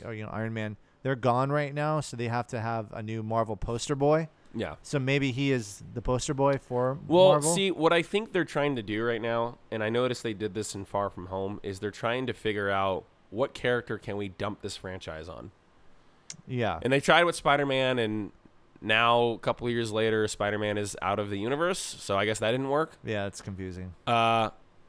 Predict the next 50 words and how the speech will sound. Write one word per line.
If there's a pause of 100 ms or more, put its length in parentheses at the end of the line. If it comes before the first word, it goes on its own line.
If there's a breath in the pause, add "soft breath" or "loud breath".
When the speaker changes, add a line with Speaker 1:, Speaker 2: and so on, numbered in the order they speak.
Speaker 2:
they
tried
with
Doctor
Strange.
I
don't
think, (300)
I
still
don't
think
overall
that
he's
a
very
strong
character,
so
I
don't
really
know. (100)
It's,
it,
it,
I
mean, (340 soft breath)
Cumberbatch
is
an
amazing
actor.
You
know,
you've
seen
the
Sherlock
show.
Like,
he's
Speaker 1:
Yeah.
Speaker 2:
very
good.
He
knows
how
to